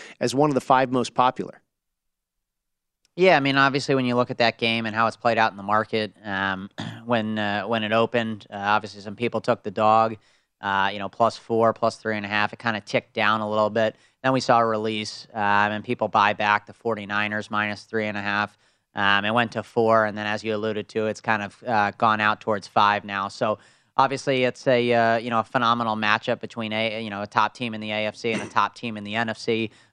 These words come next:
Speaker 2: Obviously McDaniels, um, you know, going back home, uh, where he has familiarity with Shanahan in, and that offense. Um,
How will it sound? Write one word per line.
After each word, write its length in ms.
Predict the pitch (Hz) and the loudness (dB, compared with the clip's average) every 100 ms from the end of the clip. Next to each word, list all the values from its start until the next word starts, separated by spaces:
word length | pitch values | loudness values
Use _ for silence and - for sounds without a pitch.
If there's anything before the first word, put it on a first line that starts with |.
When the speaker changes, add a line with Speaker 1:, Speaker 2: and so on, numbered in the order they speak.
| - | -2
Speaker 2:
Obviously 340 | 113 113 117 | -2 0 -4
McDaniels, 880 | 107 104 113 107 110 110 107 101 - 113 | -4 -6 -2 -2 -2 -4 -6 -8 -14 -10
um, 400 | 101 101 98 98 | -4 -4 -4 -8
you 60 | 107 | -8
know, 120 | 98 | -6
going 360 | - 113 110 101 | 0 2 2 -2
back 360 | - 107 107 | 2 4 2
home, 420 | - 117 107 110 104 _ _ - | -2 -8 -6 -8 -12 _ _ -6
uh, 260 | 104 104 | -2 -2
where 200 | 110 110 | 0 -2
he 120 | 107 110 | -2 -4
has 200 | 107 - | -4 -6
familiarity 760 | - 110 110 107 107 110 107 | -8 -4 -2 0 2 2 0
with 160 | 104 101 | -4 -6
Shanahan 600 | - 107 107 110 107 107 | -4 -4 -2 -4 -4 -4
in, 340 | 113 113 107 - | -6 -6 -8 -8
and 280 | 120 117 107 | -2 0 0
that 180 | 104 104 | -2 2
offense. 680 | 104 120 - 110 101 104 - _ _ - | 4 4 2 -8 -8 -12 -18 _ _ -4
Um, 640 | 117 107 107 107 101 95 | 0 2 2 0 -6 -14